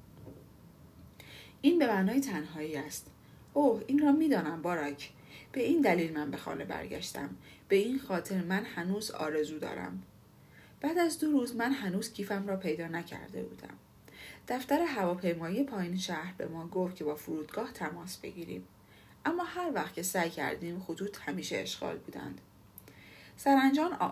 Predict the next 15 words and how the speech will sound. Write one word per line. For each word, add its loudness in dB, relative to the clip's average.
سرانجام 2
آما 0
گفت 2
که -6
ما -2
باید -2
خودمان -2
به -14
آنجا -10
برویم. -10
پشت -4
میز 4
خطوط 0
هوایی -2
انگلیسی -2